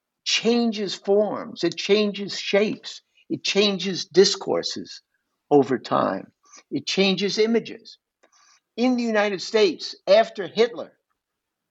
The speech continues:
the anti-Semites could no longer use the same <coughs> terminology to keep the Jews out. They had to find a new way of doing so. And what they did was they revived a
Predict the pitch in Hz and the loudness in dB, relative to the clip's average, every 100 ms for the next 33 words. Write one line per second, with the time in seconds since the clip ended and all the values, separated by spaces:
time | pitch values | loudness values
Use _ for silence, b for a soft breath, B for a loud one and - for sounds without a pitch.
0 | _ 139 160 156 151 135 - 196 220 214 | _ -6 -4 -4 -6 -10 -4 -4 -2 -2
1 | 190 - 202 180 139 - 170 156 185 202 | -2 2 2 2 -2 -4 -4 0 0 2
2 | 180 190 151 151 151 156 156 139 - 170 | 0 -2 -2 -4 -2 -4 -4 -10 0 2
3 | 175 170 b b b b b - _ _ | 2 -2 b b b b b -20 _ _
4 | _ _ - - - 120 117 - 190 165 | _ _ -4 -2 -4 -4 -6 -2 -2 0
5 | 151 156 175 127 95 - _ _ _ _ | 2 0 -2 -8 -14 -18 _ _ _ _
6 | _ 156 147 160 - 131 120 113 131 147 | _ -8 -6 -8 -8 -8 -4 -4 0 2
7 | 139 - _ _ _ _ _ - 135 143 | 0 -4 _ _ _ _ _ -4 0 0
8 | 151 151 - 151 143 135 135 - - 131 | 0 -2 0 0 0 0 -4 -8 -6 -2
9 | 131 170 160 117 107 120 139 131 117 - | 0 0 2 0 -2 -2 -2 0 -2 -6
10 | - - _ _ _ _ _ _ _ _ | -8 -12 _ _ _ _ _ _ _ _
11 | _ 123 139 156 160 123 233 190 170 135 | _ 0 0 2 0 0 -2 0 -2 0
12 | - 151 147 b b b 127 123 117 147 | 0 -2 -2 b b b -2 -2 0 0
13 | 170 165 101 90 78 _ _ 131 127 123 | 2 0 -2 -8 -16 _ _ 2 2 0
14 | 120 127 123 | -2 -6 -8